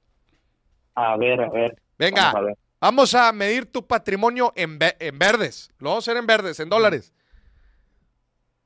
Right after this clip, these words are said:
Speaker 1: Está bien.
Speaker 2: Venga, échale. Empecemos. Cash, property, real estate, stocks, lo que tú quieras. ¿Por dónde empezamos?
Speaker 1: Ah,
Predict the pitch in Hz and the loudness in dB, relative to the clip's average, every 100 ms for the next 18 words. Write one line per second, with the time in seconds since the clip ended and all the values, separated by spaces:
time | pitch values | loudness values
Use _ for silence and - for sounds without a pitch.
0 | _ _ _ - 123 123 101 _ _ _ | _ _ _ -4 -4 -4 -8 _ _ _
1 | 160 190 120 - _ 196 226 254 196 107 | -4 -2 -4 -8 _ -4 0 2 0 -2
2 | _ _ 151 165 196 240 277 226 - - | _ _ -12 -8 -4 0 0 -2 -8 -14
3 | - _ _ - 226 269 - - _ _ | -18 _ _ 0 2 2 -2 -16 _ _
4 | 214 233 254 294 269 - 202 127 - 165 | 2 2 4 0 0 -6 -8 -8 -8 -4
5 | 254 233 - 220 254 277 - - - - | -4 -6 -6 0 2 0 -6 -20 -16 -12
6 | - - 247 262 - - - _ _ - | -8 0 2 0 -4 -14 -14 _ _ -4
7 | 170 180 196 254 - 233 165 - 190 226 | -2 -2 -4 -8 -2 -2 -2 -8 -8 -8
8 | 247 233 214 165 104 - _ _ _ _ | -8 -6 -6 -6 -12 -20 _ _ _ _
9 | _ _ _ _ _ _ _ _ _ _ | _ _ _ _ _ _ _ _ _ _
10 | _ - 113 113 110 107 107 104 101 101 | _ -4 0 2 2 2 2 0 0 -2